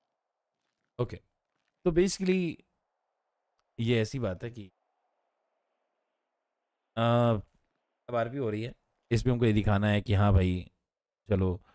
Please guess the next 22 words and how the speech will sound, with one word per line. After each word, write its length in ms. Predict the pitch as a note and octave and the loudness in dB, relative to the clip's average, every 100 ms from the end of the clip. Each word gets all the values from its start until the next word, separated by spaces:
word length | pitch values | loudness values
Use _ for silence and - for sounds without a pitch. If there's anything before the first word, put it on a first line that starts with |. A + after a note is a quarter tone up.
| _ _ _ _ _ F#2 | _ _ _ _ _ -4
अ, 60 | F2+ F2 F2 E2+ E2 E2 G#2 | -2 0 0 -2 -4 -6 -2
हम 140 | A2+ | 0
लोग 200 | A2+ F#2 _ _ - - | 2 0 _ _ -16 -2
duets 260 | A2 G#2 - | 2 2 0
perform 360 | - G2+ F#2+ | 0 2 0
कर 120 | F#2+ | 0
सकते 340 | F2+ F#2 - F#2 | -2 -2 -4 -4
हैं 280 | F2 E2+ F2+ - | -4 -6 -6 -2
festivals 520 | G2+ - F2+ F2 F2 | -2 -2 -2 -2 -4
में 160 | F2 | -6
या 100 | F2+ | -6
कुछ 200 | F#2 E3+ | -6 -2
भी, 100 | G#3+ | 0
जो 140 | G2+ F#2+ | 2 2
भी 140 | F2+ | 0
है, 160 | D#2+ - | -2 -6
छोटे-मोटी 480 | - - F2 E2+ E2+ | -6 -2 -2 -2 -4
चीज़ 240 | E2 E2 | -8 -8
जो 100 | E2+ | -8
भी 80 | E2 | -6
होती 240 | E2+ F2 | -6 -6
रहेंगी, 380 | E2 D#2 D#2 | -10 -10 -14